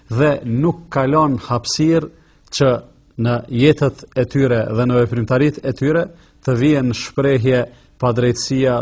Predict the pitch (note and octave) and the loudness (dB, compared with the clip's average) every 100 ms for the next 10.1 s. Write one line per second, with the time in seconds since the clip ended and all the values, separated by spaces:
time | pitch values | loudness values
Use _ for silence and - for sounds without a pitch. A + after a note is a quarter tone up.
0 | A#2 G#2+ A#2+ C3 B2 A#2 A2 A#2+ A#2+ A#2+ | -2 -2 -2 0 -2 0 0 0 0 0
1 | A#2+ C#3 C3+ C#3+ D3 D3+ - _ _ _ | 0 0 0 -2 -4 -6 -20 _ _ _
2 | A2+ A#2+ C3 B2+ B2 - A#2+ A2+ B2+ A#2 | -8 -4 -4 -2 -4 -2 -2 0 0 0
3 | A2+ A2 A#2 A#2+ B2 A2 A2 G#2+ C#3 B2+ | -2 -4 -2 0 0 -2 -2 -2 2 2
4 | A#2 A2 F#2+ - - A2 G#2+ - B2+ A2 | 2 -4 -6 -10 -8 -6 -4 -4 -2 -2
5 | E2+ - - - A#2 B2+ B2 A2+ A#2+ B2+ | -4 -10 -14 -6 -4 -2 -2 -2 -2 0
6 | A2 A#2 A2+ B2+ A#2 A2 - B2 A#2 G2 | -2 -2 0 0 0 -4 -2 0 0 -4
7 | - - - - A#2 B2+ A#2+ G#2 F2+ - | -10 -20 -12 -4 0 2 0 -2 -6 -10
8 | - - G#2 A2+ - B2+ A#2+ A#2+ G#2+ B2+ | -20 -8 -4 -4 0 0 0 -2 -2 -2
9 | A2+ A2+ G#2+ A#2+ B2 A#2 A#2+ A2+ A#2 C#3+ | -2 -2 0 0 0 -2 -4 -6 -2 -2
10 | D3+ | -2